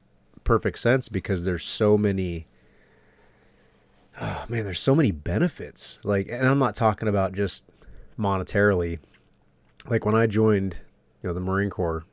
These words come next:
right out of high school, um, excuse me, I thought I was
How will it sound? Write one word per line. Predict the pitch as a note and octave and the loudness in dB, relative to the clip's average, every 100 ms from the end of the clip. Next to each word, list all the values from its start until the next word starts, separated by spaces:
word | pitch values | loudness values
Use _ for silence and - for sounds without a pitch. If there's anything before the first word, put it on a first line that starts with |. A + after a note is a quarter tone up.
| - | -4
right | F#2+ | 0
out | F#2 | 2
of | F2 | 0
high | F#2 F#2+ | 0 -2
school, | - E2 F2+ _ _ _ _ _ _ _ _ _ | -4 -10 -16 _ _ _ _ _ _ _ _ _
um, | - E2+ D#2+ D#2 E2 - _ _ _ _ _ _ _ _ _ _ _ _ _ _ _ _ _ _ _ _ - - | -8 -4 -4 -6 -10 -16 _ _ _ _ _ _ _ _ _ _ _ _ _ _ _ _ _ _ _ _ -20 -14
excuse | - A#2+ F#2 | -6 -2 0
me, | D#2+ | 0
I | F2+ | -2
thought | - C3 G2 | 4 6 6
I | |
was | F2+ E2+ D#2+ - | 2 0 -4 -8